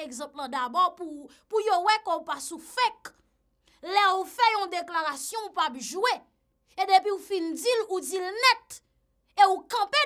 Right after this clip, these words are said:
dèyè sa ou di a tou. Donk, lame d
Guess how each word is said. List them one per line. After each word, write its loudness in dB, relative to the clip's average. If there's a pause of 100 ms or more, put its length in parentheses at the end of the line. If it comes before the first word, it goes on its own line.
dèyè 4
sa -8
ou -10
di -8
a -8
tou. -20 (1120)
Donk, -4 (720)
lame 2
d 8